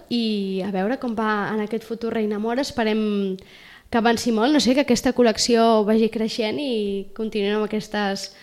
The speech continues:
dessuadores. Jo en tinc alguna, haig de dir, encara la guardo, estupendes, <laughs> xulíssimes, i és veritat que com a roba infantil és una roba molt còmoda, molt agradable, i, mm, que als nens, doncs, els agrada portar i els hi és fàcil de portar, que imagino que això és clau,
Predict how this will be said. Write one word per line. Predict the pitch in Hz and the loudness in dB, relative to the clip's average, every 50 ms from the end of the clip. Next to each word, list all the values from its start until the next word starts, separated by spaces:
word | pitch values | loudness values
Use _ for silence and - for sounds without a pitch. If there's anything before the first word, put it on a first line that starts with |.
| - - - - - - - | -20 -20 -20 -20 -14 -10 0
dessuadores. | 208 226 233 226 - - 247 226 220 214 208 233 247 254 277 302 330 320 - - | 2 4 4 4 4 2 2 2 2 2 2 2 4 4 6 4 4 2 0 0
Jo | 233 214 262 | 2 2 2
en | 247 220 | 2 2
tinc | 285 254 233 | 0 0 2
alguna, | 226 226 247 262 277 269 | 2 2 2 2 2 2
haig | 240 220 | 2 4
de | 220 220 | 4 4
dir, | 240 254 277 269 | 2 2 0 -2
encara | 233 208 - 233 233 240 233 | -4 -2 0 2 2 2 2
la | 226 | 2
guardo, | 214 226 226 226 233 285 302 339 370 349 - - - - - | 2 2 2 2 2 0 0 -2 -2 -4 -8 -14 -12 -10 -8
estupendes, | 208 - - 240 - 220 220 220 226 233 277 359 427 - - 214 208 220 226 294 294 240 | -6 -6 -4 -2 0 2 2 2 2 2 2 2 0 0 -2 -4 0 4 8 8 8 8
<laughs> | 277 285 277 - - - - - - | 8 4 2 0 -6 -8 -6 -2 0
xulíssimes, | 269 254 262 233 311 339 311 | 2 4 6 6 8 8 8
i | 294 285 | 6 6
és | 226 | 4
veritat | 262 269 - 269 302 285 | 4 4 4 4 4 4
que | 302 285 | 4 2
com | - 247 226 226 | 4 6 6 6
a | 226 | 6
roba | 240 247 262 | 6 6 6
infantil | 262 - 247 226 226 233 247 277 262 - - - - | 4 4 0 -2 -2 -2 -2 -2 -4 -8 -16 -14 -10
és | - 214 208 | -8 -6 -4
una | 226 240 196 202 | -2 -2 -2 -2
roba | 226 233 240 233 | -2 -2 -2 -2
molt | 233 220 214 220 - | -2 -2 -4 -4 -4
còmoda, | 214 226 226 233 233 233 226 226 226 226 | -4 -4 -2 -4 -4 -4 -4 -2 -2 -2
molt | 220 208 208 | -2 -2 -2
agradable, | 202 196 214 214 208 214 220 226 214 240 254 269 302 - - - - - - - - - | -2 -2 -2 0 2 2 2 2 2 0 0 0 0 -2 -8 -18 -20 -20 -20 -20 -6 -2
i, | 226 220 214 202 190 | 0 2 4 4 2
mm, | 185 185 180 175 175 175 170 - - 123 - - | 2 0 -2 -2 -4 -4 -4 -6 -6 -8 -6 -6
que | 214 | -4
als | 208 196 - 208 | -4 -2 -2 -2
nens, | 202 208 214 208 | -2 -2 -2 -2
doncs, | 214 233 226 208 196 | -2 -2 -2 -2 -2
els | 185 185 196 | -4 -4 -4
agrada | 190 190 190 196 202 196 | -4 -2 -2 -2 -4 -6
portar | 196 202 208 208 - | -8 -4 -2 0 2
i | 240 220 | 4 4
els | 208 202 214 | 4 4 4
hi | 214 | 4
és | 202 - | 2 2
fàcil | - - 208 208 | -2 -2 -2 -2
de | 202 196 185 | -4 -4 -6
portar, | 196 185 - 226 | -6 -6 -4 -4
que | 226 233 | -2 -2
imagino | 214 196 185 196 214 226 | -2 -2 -2 0 0 0
que | 214 214 | -2 -2
això | - 240 233 | -4 -4 -4
és | - - | -6 -6
clau, | - 214 120 113 90 - | -4 -2 -2 -2 -2 -4